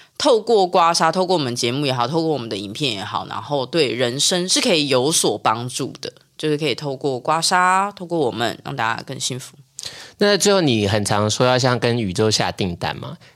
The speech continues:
Speaker 2: 那你有期许人生刮痧是能够为这个世界啊，或为身边的人啊，或为我们的听众带来些什么或祝福吗？
Speaker 1: 我刚刚有说，就是除了幸福以外，我觉得另外一个就是我的小孩以后可以听。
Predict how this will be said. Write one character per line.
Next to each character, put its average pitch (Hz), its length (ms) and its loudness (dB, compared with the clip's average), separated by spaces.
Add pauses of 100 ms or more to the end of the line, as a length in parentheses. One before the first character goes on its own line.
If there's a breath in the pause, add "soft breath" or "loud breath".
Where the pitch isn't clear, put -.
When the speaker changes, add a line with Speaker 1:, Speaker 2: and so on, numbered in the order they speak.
Speaker 2:
那 160 100 2
你 139 120 2
有 117 100 4
期 98 360 2
许 90 540 0
人 95 160 -2
生 107 160 0
刮 104 140 0
痧 98 260 0
是 101 200 0
能 92 180 -2
够 98 320 0
为 107 320 2
这 - 120 -2
个 104 80 2
世 101 220 0
界 95 300 0
啊， 90 180 0
或 104 220 0
为 101 280 0
身 98 240 -2
边 101 140 0
的 95 80 0
人 85 260 -4
啊， 85 140 -4
或 110 180 -2
为 107 220 2
我 95 60 -4
们 87 120 -6
的 90 60 -4
听 95 240 -4
众 101 160 0
带 95 140 -2
来 90 160 -4
些 95 180 -2
什 113 160 -2
么 - 180 -8
或 101 120 -2
祝 95 240 -4
福 - 220 -8
吗？ - 140 -10 (960 loud breath)
Speaker 1:
我 196 140 2
刚 240 140 4
刚 269 80 4
有 180 60 2
说， 180 160 2
就 180 120 2
是 190 100 4
除 160 180 2
了 135 80 4
幸 151 300 2
福 127 160 -4
以 101 60 -4
外， 131 140 4
我 117 100 2
觉 127 80 -4
得 120 40 -2
另 151 140 -4
外 143 160 0
一 - 20 -4
个 123 80 -2
就 127 80 -6
是 135 140 -4
我 117 160 -2
的 120 80 -6
小 - 240 -2
孩 127 220 -10
以 123 40 -12
后 120 140 -6
可 120 140 -8
以 - 100 -14
听。 - 180 -14